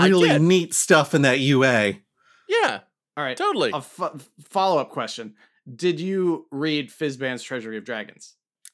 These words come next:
Speaker 1: I did.
Speaker 3: Okay, so see, I really enjoyed the format of Fizban's and how it brought
Speaker 1: Loved it.
Speaker 3: it brought a lot more depth to just, like, her, her dragons, you know. I'm, if this can do the same thing for giants that that did for me for dragons,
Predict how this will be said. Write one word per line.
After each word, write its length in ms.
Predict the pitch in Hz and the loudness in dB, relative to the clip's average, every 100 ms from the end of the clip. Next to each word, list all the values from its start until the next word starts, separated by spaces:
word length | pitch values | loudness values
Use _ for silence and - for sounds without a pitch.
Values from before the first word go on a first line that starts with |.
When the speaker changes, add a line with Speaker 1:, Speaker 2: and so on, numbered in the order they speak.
| _ | _
Speaker 1:
I 120 | 104 | -10
did. 340 | 98 110 104 | -8 -8 -6
Speaker 3:
Okay, 340 | 175 165 175 117 | -6 -2 -2 -4
so 160 | - | -8
see, 260 | 180 202 185 | -6 -4 -4
I 120 | - 285 | -4 -4
really 300 | 311 262 180 | -2 -4 -2
enjoyed 460 | 151 135 160 143 | -6 -4 -4 -4
the 80 | 113 | -10
format 580 | - 175 175 127 110 - | -12 -8 -6 -6 -6 -6
of 200 | 120 113 | -10 -10
Fizban's 640 | - 135 127 156 165 165 - | -10 -12 -6 -6 -6 -8 -12
and 160 | 120 | -8
how 200 | 131 131 | -4 -2
it 160 | 127 113 | -4 -6
brought 240 | 135 147 | -2 0
Speaker 1:
Loved 260 | 131 139 120 | 0 -2 -4
it. 200 | 95 - | -14 -6
Speaker 3:
it 180 | 190 160 | -4 -2
brought 220 | 151 170 | 2 2
a 40 | 151 | 2
lot 260 | 143 131 | 0 0
more 160 | 135 127 | -6 -8
depth 440 | - 110 - - _ _ | -6 -8 -8 -14 _ _
to 100 | - | -8
just, 260 | 135 139 - | -8 -8 -6
like, 240 | 131 110 | -6 -6
her, 280 | 117 135 127 | -8 -8 -6
her 480 | 143 151 147 139 135 | -2 0 2 0 -4
dragons, 600 | 117 120 117 110 113 - | -4 -4 -4 -6 -14 -14
you 100 | 123 | -8
know. 220 | 123 107 107 _ _ _ _ _ | -6 -6 -10 _ _ _ _ _
I'm, 320 | 139 156 160 - | 0 0 -4 -14
if 380 | 160 170 156 | -16 -8 -2
this 160 | 139 220 | 0 0
can 140 | 311 | 0
do 100 | 247 | -2
the 80 | 196 | -2
same 260 | - 156 151 | -2 -4 -4
thing 200 | 156 139 | -4 -6
for 140 | 135 | -10
giants 480 | 110 120 131 143 - | -10 -6 -6 -6 -10
that 220 | - 123 110 | -10 -8 -6
that 180 | 131 | -6
did 180 | 120 117 | -6 -10
for 120 | 117 | -12
me 320 | 120 123 120 110 | -10 -8 -8 -12
for 240 | - 107 | -14 -16
dragons, 840 | 104 - 104 107 147 226 214 - | -16 -16 -10 -10 -10 -12 -14 -20